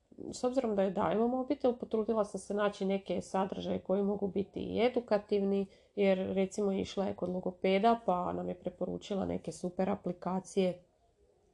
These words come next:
za vježbanje govora. E, super su ove, ne znam, pamtilice i svašta nešto, postoji ih i na hrvatskom isto. E, zatim voli jako crtati, pa može se učit crtati, brojevi, slova, svašta nešto.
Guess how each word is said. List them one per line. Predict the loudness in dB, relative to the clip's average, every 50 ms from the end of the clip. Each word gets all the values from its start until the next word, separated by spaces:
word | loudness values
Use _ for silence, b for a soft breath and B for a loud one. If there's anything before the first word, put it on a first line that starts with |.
| _ -16 -8 -2 0 0 2 2 0 -2 -4 -6 -10 -14 -6
za | 0 0 2
vježbanje | 4 6 4 4 4 0 -4 -6 -6 -2
govora. | 4 6 8 10 10 8 6 6 4 2 0 -2 B B B B B B B B B B B B -6
E, | -4 -2 -2 0 0 0 -2 -2
super | -4 -4 -6 -2 0 0 0 0
su | -2 -6 -4 -4
ove, | -2 -2 -2 -2
ne | -2 -4 -4
znam, | -6 -8 -8 -4 0
pamtilice | 2 2 2 2 2 4 4 4 4 2 0 -2 -6 -6
i |
svašta | -4 -4 -4 -6 -6 -6 -6 -2
nešto, | 2 4 6 6 4 4 -2 -4
postoji | -2 -2 -4 -4 -4 -4 -2 -2
ih | -2 -4 -6
i | -8
na | -6 -6 -6
hrvatskom | -4 -2 2 4 6 6 6 6 4 2 0 0 0 2 2
isto. | 0 0 -2 -4 -4 0 0 0 0 0 -4 _ _ -20
E, | -20 -20 _ _ 2 6 6 8 8 8
zatim | 6 6 4 4 2 2
voli | 4 4 2 2
jako | 0 -4 -6 -10 -14
crtati, | -8 -2 0 2 2 4 4 2 2 2 2 2 4 4 4 2 0 0
pa | 0 0 2 2 2 2
može | 2 2 2 0 0
se | -4 -4 -4 -4
učit | -2 -4 -6 -8 -10 -20 -8
crtati, | -2 0 0 0 0 0 -2 0 2 2 4 4 4 4 2
brojevi, | 4 4 6 6 6 6 4 0
slova, | -2 0 2 4 4 4 4 2 2 2 2 0
svašta | -2 -6 -6 -6 -6 -6 -6 -8 -8
nešto. | -4 0 2 2 2 0 0 2 2 4 4 6 4 2